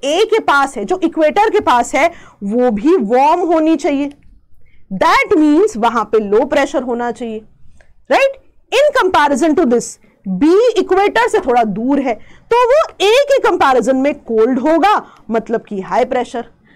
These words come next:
Standard conditions तो हमें यही बताती है, लेकिन ध्यान रखिएगा, इसके आगे आप cross लगा दीजिए, ऐसा नहीं। अब क्यों नहीं है,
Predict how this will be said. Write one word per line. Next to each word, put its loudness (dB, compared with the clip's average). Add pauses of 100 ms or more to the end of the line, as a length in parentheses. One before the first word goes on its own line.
(200)
Standard 0
conditions -2
तो -2
हमें -2
यही -4
बताती -6
है, -20
लेकिन -2
ध्यान 0
रखिएगा, 0 (400)
इसके 0
आगे 2
आप 0
cross 2
लगा 2
दीजिए, -4
ऐसा -4
नहीं। -8 (340)
अब -4
क्यों 2
नहीं -4
है, -20